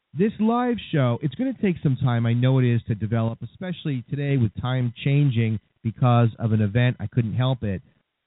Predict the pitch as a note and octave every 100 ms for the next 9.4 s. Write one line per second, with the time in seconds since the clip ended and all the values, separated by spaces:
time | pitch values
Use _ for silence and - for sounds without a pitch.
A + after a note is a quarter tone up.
0 | - A2+ A2+ - C#3+ D3+ - _ E3+ E3+
1 | - _ D#3+ E3 A3 A3 G3 F#3 F#3+ F#3
2 | - - _ - E3 D#3 D3+ C3+ - _
3 | _ C#3+ D#3 D3 C#3 D3 C#3+ C#3 C3 C3
4 | C3+ B2+ C#3 E3+ D#3 B2+ G#2+ A2+ A2 -
5 | G#2+ G#2+ - C3+ D3+ C3+ D#3 G#3+ A3+ -
6 | D#3+ - B2+ A#2 A#2+ C#3+ D3 B2 A2 A2
7 | C3+ C3 A2+ - D#3+ F3 C3+ G#2+ - G#2
8 | G2 F#2+ _ _ _ _ _ _ G#3 A#3+
9 | B3+ D4+ D4 C4